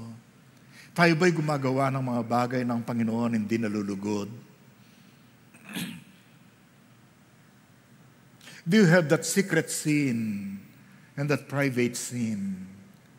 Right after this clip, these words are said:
na alam mong ang bunga niyan ay kapahamakan, disaster? Huwag mong hintayin yon. Pagsisihin mo.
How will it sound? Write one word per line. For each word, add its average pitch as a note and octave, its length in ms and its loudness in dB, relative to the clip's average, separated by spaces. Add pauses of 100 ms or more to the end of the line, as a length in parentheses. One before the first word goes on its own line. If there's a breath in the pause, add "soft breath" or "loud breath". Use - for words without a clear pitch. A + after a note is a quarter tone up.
(1080)
na F#3+ 160 4
alam E3+ 240 6
mong D#3 160 0
ang C#3 160 -2
bunga C#3+ 240 2
niyan B2+ 720 -2
ay B2 80 -6
kapahamakan, A#2 800 -4
disaster? A#2+ 880 -8 (2250 soft breath)
Huwag A#3 160 6
mong A3 160 6
hintayin E3 480 0
yon. B2+ 320 -4 (1300)
Pagsisihin E3 720 0
mo. A#2+ 240 -4